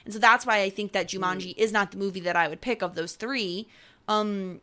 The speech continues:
Speaker 1: even though the actors, I feel like, did a good job. The, the plot is okay. The one major gripe I have with the plot is the whole time travel thing. It seems a bit unnecessary. Why can't we just leave it where we are, you know? Like, why can't they just stay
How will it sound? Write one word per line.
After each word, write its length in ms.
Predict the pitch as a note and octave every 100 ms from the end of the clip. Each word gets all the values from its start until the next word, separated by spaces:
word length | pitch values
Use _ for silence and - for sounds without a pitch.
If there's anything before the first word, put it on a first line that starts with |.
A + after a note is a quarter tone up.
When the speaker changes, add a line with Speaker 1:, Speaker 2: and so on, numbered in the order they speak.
| -
Speaker 1:
even 280 | C#4+ C4 B3
though 460 | C#4 G#3 F#3+ G#3+ -
the 140 | G#3 -
actors, 380 | G#3 A3 A#3
I 80 | G#3+
feel 160 | G#3 G3+
like, 180 | G3 F#3+
did 140 | F#3+
a 60 | F#3
good 260 | F#3 F3+
job. 480 | - F3 C#3 E3 G3+ - - _ -
The, 140 | G#3+ G#3 -
the 80 | G3+
plot 540 | - C4+ D#4 F4+ - _ _ -
is 260 | C4 G#3 G#3+ -
okay. 600 | B3 A3+ - A3+ G#2+ B2
The 100 | G3
one 340 | B3+ D#4 F4+ D4
major 360 | B3+ B3+ A3+
gripe 300 | G#3+ G3 F3
I 60 | F3
have 200 | F3+ E3+
with 100 | F3
the 60 | -
plot 320 | - E3 D#3+
is 120 | F3
the 100 | F3+
whole 120 | G#3+
time 340 | G#3+ F#3+ F3 F3
travel 340 | F3+ C#3+ B2
thing. 340 | - - - - _ _ _ _
It 100 | -
seems 260 | G4+ G#4+ C#4
a 60 | B3
bit 160 | B3
unnecessary. 720 | A3+ G3+ F#3+ - E3+ - G2 F#3+
Why 180 | G3+
can't 200 | A3 D4
we 120 | C#4 D4
just 220 | D#4 A3+
leave 340 | G#3 A#3 A#3+
it 140 | A3+ G3
where 240 | G#3+ G3
we 160 | F3+ F#3
are, 320 | F3 - -
you 160 | G3+
know? 280 | G3 E3+ E3+
Like, 280 | A3 G#3+ G3+
why 160 | G3 G3+
can't 240 | A#3 G#3
they 120 | A3
just 220 | G#3 G#3+
stay 720 | - - A3 A3 G3 F#3+ F#3+